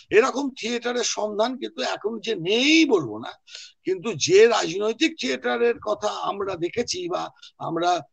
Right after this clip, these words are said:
যার মধ্য-, প্রবাহের মধ্যে ছিলাম, সেটা এখন আর নেই। নেই বললেই ভালো হবে, কারণ সেই রাজনৈতিক theater এখন আর হয় না। এখন একটা অন্য ফর্মে theater হয়, তারপর থিয়েটারটা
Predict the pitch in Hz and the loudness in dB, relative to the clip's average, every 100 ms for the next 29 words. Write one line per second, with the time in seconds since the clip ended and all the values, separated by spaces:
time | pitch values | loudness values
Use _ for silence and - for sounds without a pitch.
0 | _ 151 160 160 131 160 143 156 151 185 | _ -2 -2 -2 -6 -6 -4 -2 2 4
1 | 214 202 180 185 - 190 156 - - - | 2 0 -2 -2 -2 -2 -4 -10 -10 -4
2 | 233 226 208 - 185 190 165 117 120 131 | -2 0 -2 -4 -8 -8 -8 -6 -6 -6
3 | 90 110 _ _ 117 185 277 285 240 233 | -10 -18 _ _ -2 4 6 6 4 0
4 | 226 226 117 104 92 85 - _ _ _ | 0 -2 -4 -8 -10 -16 -20 _ _ _
5 | 156 170 165 - 180 175 170 175 185 151 | 2 2 2 2 4 4 0 -4 -6 -10
6 | - - 151 147 175 156 _ - 123 156 | -14 -8 -8 -6 -10 -12 _ -12 -8 -6
7 | 151 135 - 107 90 76 _ - - 170 | -6 -8 -6 -6 -6 -14 _ -18 -8 -8
8 | 214 254 - 226 208 220 165 202 220 202 | -6 -8 -4 -2 0 -2 0 4 4 4
9 | 175 165 160 175 185 - _ _ - - | -2 -2 -2 -2 -2 -4 _ _ -2 -2
10 | 254 - 202 196 220 - 220 | 0 -2 4 4 2 -6 -6